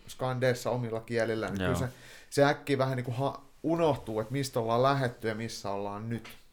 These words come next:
Speaker 1: ja
Speaker 2: Mm.
Speaker 1: mihin ollaan menossa.
Speaker 2: Mm, no sekin kyllä. Mutta joo, tuo on kyllä niinkö jännä, että tuli mieleen näitä, että Danallekin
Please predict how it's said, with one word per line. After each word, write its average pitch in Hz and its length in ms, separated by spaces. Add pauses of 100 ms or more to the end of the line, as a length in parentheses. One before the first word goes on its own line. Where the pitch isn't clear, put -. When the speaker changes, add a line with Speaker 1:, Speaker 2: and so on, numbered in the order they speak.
Speaker 1:
ja 127 100
Speaker 2:
Mm. - 40
Speaker 1:
mihin 202 200
ollaan 123 220
menossa. 156 520 (120)
Speaker 2:
Mm, 110 340
no 92 140
sekin 92 360
kyllä. 87 300 (920)
Mutta - 200
joo, 101 140
tuo 110 160
on 107 140
kyllä 104 360 (100)
niinkö 98 300
jännä, 101 320
että 92 140
tuli 95 220
mieleen 92 380
näitä, 87 400 (560)
että 64 460 (220)
Danallekin 90 640